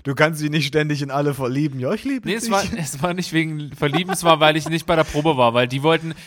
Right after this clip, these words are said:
Speaker 2: die haben halt gesagt, "Julius, wir wollen das
Speaker 1: Die
Speaker 2: hier",
Speaker 1: wollten halt Major
Speaker 2: genau,
Speaker 1: geben,
Speaker 2: wir
Speaker 1: ja.
Speaker 2: wollen das hier, das ist hier ernst. Shrug ist
Speaker 1: Ja.
Speaker 2: ernst. Äh, <laughs>
Speaker 1: Sh-, Shrug ist unser Leben.
Speaker 2: Ja.
Speaker 1: Ich meine, wir werden groß mit den Coversongs.
Speaker 2: Ja,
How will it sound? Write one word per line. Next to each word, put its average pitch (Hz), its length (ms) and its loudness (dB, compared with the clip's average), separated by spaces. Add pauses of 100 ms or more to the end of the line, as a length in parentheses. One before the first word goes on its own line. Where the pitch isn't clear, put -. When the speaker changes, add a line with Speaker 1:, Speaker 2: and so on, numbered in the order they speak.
(120)
Speaker 2:
die 147 60 4
haben 151 100 2
halt 160 100 0
gesagt, 156 320 0
"Julius, 143 240 -2
wir 139 80 -6
wollen 135 160 -2
das 143 80 -4
Speaker 1:
Die 143 60 -4
Speaker 2:
hier", 139 80 2
Speaker 1:
wollten 147 160 4
halt 139 160 4
Major 135 340 4
Speaker 2:
genau, 165 200 4
Speaker 1:
geben, 123 120 0
Speaker 2:
wir 139 80 2
Speaker 1:
ja. 131 60 0
Speaker 2:
wollen 147 120 4
das 147 100 -6
hier, 147 140 -2
das 127 160 -10
ist 123 80 -10
hier 131 120 -2
ernst. 127 400 -2 (200)
Shrug 127 440 -2
ist 131 120 -10
Speaker 1:
Ja. 85 60 -8
Speaker 2:
ernst. 139 380 -6 (360)
Äh, 127 320 0
<laughs> 139 840 -4
Speaker 1:
Sh-, - 260 -14
Shrug 156 500 2
ist 147 120 -10
unser 135 200 -4
Leben. 131 540 -2
Speaker 2:
Ja. 143 220 -2 (1600)
Speaker 1:
Ich 117 160 -6
meine, 147 220 6
wir 147 140 6
werden 143 220 8
groß 175 300 2
mit 151 120 -2
den 139 120 -2
Coversongs. 123 680 -2
Speaker 2:
Ja, 165 240 0